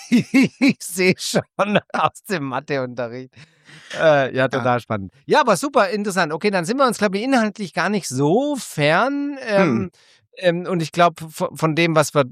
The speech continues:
Speaker 1: unter diesem linken Populismus, wie du es jetzt genannt hast, ähm, am Anfang oder von der Fragestellung, von der wir ausgegangen sind, glaub ich, verstehen wir durchaus Ähnliches und erhalten das für sinnvoll, über die Ge-, Begriffe freuen wir uns dann,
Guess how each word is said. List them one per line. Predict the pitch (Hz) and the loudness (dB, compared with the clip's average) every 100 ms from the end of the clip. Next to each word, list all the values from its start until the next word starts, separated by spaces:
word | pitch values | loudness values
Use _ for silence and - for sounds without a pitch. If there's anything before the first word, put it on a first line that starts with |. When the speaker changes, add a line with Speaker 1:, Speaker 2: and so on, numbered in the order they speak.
| - | -6
Speaker 1:
unter | 160 143 127 | -4 0 0
diesem | 135 131 123 120 117 | 0 2 2 2 2
linken | 139 160 147 | 2 0 -2
Populismus, | 120 120 131 202 190 165 160 | -6 -2 0 0 0 -2 -2
wie | |
du | 143 | -4
es | 135 | -2
jetzt | 135 - | -4 0
genannt | 127 131 143 | 4 4 4
hast, | 139 135 - - | 0 -2 -8 -2
ähm, | 131 123 123 | 0 2 0
am | 98 120 | -2 0
Anfang | 104 135 - 131 131 131 | 0 -2 -2 -2 -2 -4
oder | 117 113 | -4 -4
von | - 110 | -2 0
der | 104 | 0
Fragestellung, | - 113 143 - 131 | 2 2 2 0 -2
von | 117 | 0
der | 117 113 | 0 2
wir | 104 | 2
ausgegangen | 123 123 120 110 | 0 -2 -2 -4
sind, | 120 110 _ _ - | -6 -10 _ _ -8
glaub | 113 | -6
ich, | 107 | -4
verstehen | 113 - 139 143 | -4 0 2 4
wir | 127 | 4
durchaus | 127 127 117 - | 4 2 -2 0
Ähnliches | 123 139 120 113 - | 0 2 0 -2 -6
und | 110 _ - | -10 _ -6
erhalten | 92 101 123 117 | 0 2 0 0
das | 104 - | -2 -2
für | 104 | -4
sinnvoll, | 98 107 120 - 113 107 101 _ _ _ _ _ _ - | 0 0 -2 2 4 4 0 _ _ _ _ _ _ -10
über | 104 | -2
die | 104 92 | -2 -2
Ge-, | 104 - | -8 -6
Begriffe | - - 131 - 107 | -8 -2 -2 -2 -6
freuen | - 110 | 0 0
wir | 107 | 0
uns | 101 - | -2 -4
dann, | 101 98 95 87 | -4 -4 -6 -10